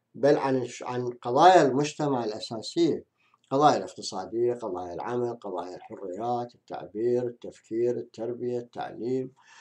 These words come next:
هاي كلها لازم يطلع منها الدين، لأن ما نحتاجه. يعني الدين شنو؟ أنا، أنا ب-، يعني مثلا أنت عندنا مشكلة اجتماعية، هذا عندنا مجتمع،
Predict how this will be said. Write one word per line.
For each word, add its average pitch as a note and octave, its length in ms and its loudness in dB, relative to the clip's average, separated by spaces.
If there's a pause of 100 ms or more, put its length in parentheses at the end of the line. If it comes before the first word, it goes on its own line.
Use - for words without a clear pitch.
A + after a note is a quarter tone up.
(280)
هاي D#3+ 180 6
كلها G#3 340 2
لازم F3+ 600 4
يطلع G3+ 240 0
منها G#3 220 -2
الدين، C3+ 240 -2
لأن B2+ 180 2
ما G3+ 120 8
نحتاجه. F#3 560 4 (680)
يعني A2+ 200 -2
الدين E3+ 180 10
شنو؟ A3+ 320 8
أنا، D#3+ 220 6
أنا D3+ 260 4
ب-، D3 120 -2
يعني C#3 340 2
مثلا D#3 300 2
أنت E3 220 2
عندنا D3+ 280 4
مشكلة D#3+ 320 0
اجتماعية، A2+ 600 -4
هذا C3+ 100 4
عندنا B2+ 320 -2
مجتمع، C3 640 -4